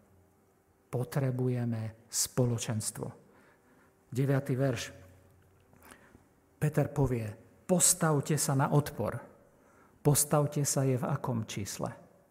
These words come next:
V množnom čísle. Vy sa postavte. Spolu. Hej? A všetky tie napomenutia zrazu, keď prejdete,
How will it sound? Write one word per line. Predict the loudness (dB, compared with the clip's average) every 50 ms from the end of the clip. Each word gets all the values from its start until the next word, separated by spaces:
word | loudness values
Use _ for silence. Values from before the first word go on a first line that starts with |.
| _ _ _ _ _ _ _ _ _ _ _ _ _ _ _ 0
V | 4 6
množnom | 8 8 10 10 10 10 10 8 8 6 6 6 4
čísle. | 2 2 0 0 -2 -4 -6 -8 -12 -14 -16 -20 -20 _ _ _ _ -20 _ _ _ _ _ _ _ _ _ _ _ _ _ _ _
Vy | 0 4 6 8
sa | 8 8 6 2 0
postavte. | -2 -4 -6 -6 -6 -6 -6 -6 -6 -8 -12 -14 -16 -16 -18 -20 _ _ _ _ _ _ _ _ _
Spolu. | -6 -4 -4 -4 -2 0 0 2 2 0 -2 -6 -12 -18 -20 -20 -20 -20 -16 -14
Hej? | -12 -10 -10 -12 -14 -16 _ -20 -20 -20 -20 -20 -18 _
A | -12 -10 -8
všetky | -4 -2 -2 -2 -2 -2 -2 -2 0
tie | 2 2 4
napomenutia | 4 2 2 2 2 2 4 4 4 2 2 0 0 0 0
zrazu, | 0 0 0 2 2 2 2 0 0
keď | -2 -6 -4 -4
prejdete, | -2 -2 -2 -2 -4 -6 -6 -6 -6